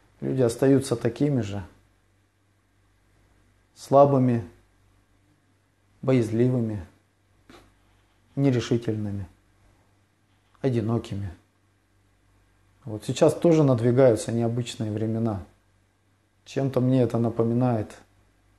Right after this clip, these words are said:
такое предвкушение, что такое начало девяностых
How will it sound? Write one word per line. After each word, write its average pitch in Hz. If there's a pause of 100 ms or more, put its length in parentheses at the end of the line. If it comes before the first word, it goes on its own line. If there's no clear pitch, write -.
(680)
такое -
предвкушение, 131
что -
такое 120
начало 117
девяностых 123